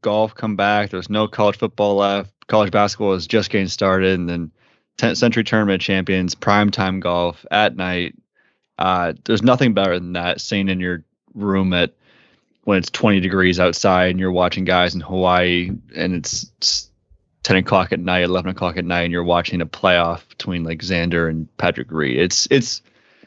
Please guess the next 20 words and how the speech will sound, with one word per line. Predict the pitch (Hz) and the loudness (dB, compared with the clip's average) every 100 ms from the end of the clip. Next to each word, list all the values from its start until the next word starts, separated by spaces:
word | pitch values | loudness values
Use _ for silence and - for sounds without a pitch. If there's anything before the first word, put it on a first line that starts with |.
| - - - _ _ _ | -20 -20 -20 _ _ _
it's | 139 120 | -2 2
almost, | 135 165 151 - - _ - - _ _ _ _ _ _ _ - | 4 4 2 -2 -14 _ -18 -18 _ _ _ _ _ _ _ 0
like | 120 120 | 2 2
we | 127 | 2
mentioned | 123 147 143 | 4 2 0
it | 127 | -2
before, | 107 - 113 117 | -4 -2 2 2
it's | 107 | 2
almost | 95 131 135 | 2 2 2
one | 110 107 | 0 0
of | |
the | 101 | 2
most | 98 92 | 0 -2
anticipated | 90 101 90 - 95 90 | -6 -6 -6 0 0 0
tournaments | 104 101 90 82 | -2 -2 -4 -4
for | 87 | 2
us | 101 92 | 2 2
just | - - | -4 -10
because | 90 - 90 82 | -10 -4 -4 -4
of, | 87 78 - | -6 -8 -20